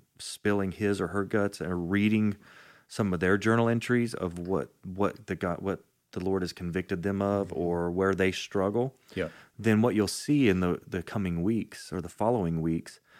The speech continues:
Speaker 1: is that your guys or girls in your group will also then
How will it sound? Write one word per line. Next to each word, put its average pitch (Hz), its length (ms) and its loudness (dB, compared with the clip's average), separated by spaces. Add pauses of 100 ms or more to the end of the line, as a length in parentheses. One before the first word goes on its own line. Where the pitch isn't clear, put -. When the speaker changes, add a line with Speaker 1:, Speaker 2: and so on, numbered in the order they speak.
(260)
Speaker 1:
is 92 200 -4
that 90 120 -2
your 85 460 -2 (300)
guys 92 480 0
or 87 80 -2
girls 95 300 0
in 80 100 -2
your 82 100 -2
group 85 300 -4
will 82 180 -2
also 87 380 -2
then 80 400 -2